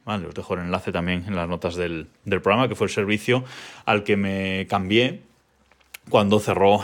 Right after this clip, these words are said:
eh, Google Reader, que era el mejor servicio para leer feeds, pero bueno, eso es otra, <laughs> eh, otra historia.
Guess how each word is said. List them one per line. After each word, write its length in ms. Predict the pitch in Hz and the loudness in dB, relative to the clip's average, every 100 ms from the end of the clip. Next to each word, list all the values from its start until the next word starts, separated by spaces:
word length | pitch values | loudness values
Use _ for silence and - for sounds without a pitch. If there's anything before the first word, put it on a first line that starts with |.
| - | 0
eh, 360 | 101 90 80 80 | -2 0 -2 -6
Google 260 | 90 101 95 | -4 0 2
Reader, 300 | 110 107 76 - - - | 4 4 2 -8 -20 -12
que 80 | 85 | -6
era 80 | 82 | -6
el 80 | 82 | -6
mejor 200 | 82 85 | -8 -8
servicio 300 | 87 82 90 | -8 -6 -6
para 160 | 85 | -6
leer 220 | 80 78 | -4 -6
feeds, 260 | - 131 127 | -4 -6 -6
pero 140 | 85 | -8
bueno, 160 | 80 - | -10 -10
eso 100 | 80 | -14
es 100 | 98 | -6
otra, 320 | 107 - 101 - | -4 0 -2 -2
<laughs> 80 | - | -4
eh, 120 | 127 - | -4 -2
otra 200 | 104 104 | -6 -6
historia. 360 | - - - | -12 -14 -18